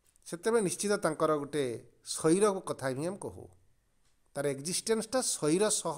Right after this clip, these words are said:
ଏକ୍ଜିଷ୍ଟେନ୍ସଟାକୁ ପୁରୁଷ ବୋଲି କୁହାଯାଇପାରିବ। ତେଣୁ ତସ୍ୟ ଏବ ଶିର, ଯେତେବେଳେ ସେ ପୁ-, ଶରୀରଗତ ଗୋଟେ ରୂପରେ ପରିଣତ ହେଲେ, ତାଙ୍କର ଗୋଟେ ମୁଣ୍ଡ ରହିବ।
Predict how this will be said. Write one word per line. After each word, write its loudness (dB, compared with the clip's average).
ଏକ୍ଜିଷ୍ଟେନ୍ସଟାକୁ -4
ପୁରୁଷ -6
ବୋଲି -8
କୁହାଯାଇପାରିବ। -14
ତେଣୁ 6
ତସ୍ୟ 12
ଏବ 10
ଶିର, 4
ଯେତେବେଳେ 0
ସେ 2
ପୁ-, -14
ଶରୀରଗତ 4
ଗୋଟେ -2
ରୂପରେ -2
ପରିଣତ -4
ହେଲେ, -6
ତାଙ୍କର -2
ଗୋଟେ -6
ମୁଣ୍ଡ -4
ରହିବ। 0